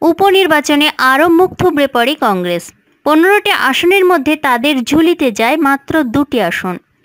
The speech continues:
জেডিএস এর ঝুলিতে একটি আসনও জোটেনি সেই উপনির্বাচনে। পনেরো আসনের এই উপনির্বাচনে জয়ের পর ইয়েদুরাপ্পা সরকার আরও মজবুত হয়। তবে দলীয় কোন্দলের জেরে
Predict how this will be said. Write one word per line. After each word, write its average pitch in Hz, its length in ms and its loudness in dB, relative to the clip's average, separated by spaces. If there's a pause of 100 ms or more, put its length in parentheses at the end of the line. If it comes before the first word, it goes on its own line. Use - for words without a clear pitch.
(120)
জেডিএস 339 600 0
এর 349 180 2
ঝুলিতে 320 440 0 (100)
একটি 277 360 -2
আসনও 269 420 0
জোটেনি 240 580 -2
সেই 339 380 -2
উপনির্বাচনে। 190 840 -2 (420)
পনেরো 370 420 4
আসনের 370 500 2
এই 285 240 0
উপনির্বাচনে 320 880 0 (220)
জয়ের 285 440 0
পর 240 260 0 (140)
ইয়েদুরাপ্পা 359 600 0
সরকার 285 440 -2 (100)
আরও 247 260 2
মজবুত 202 460 -2
হয়। 180 200 -4 (360)
তবে 240 240 0
দলীয় 311 420 2
কোন্দলের 370 540 0
জেরে 269 260 0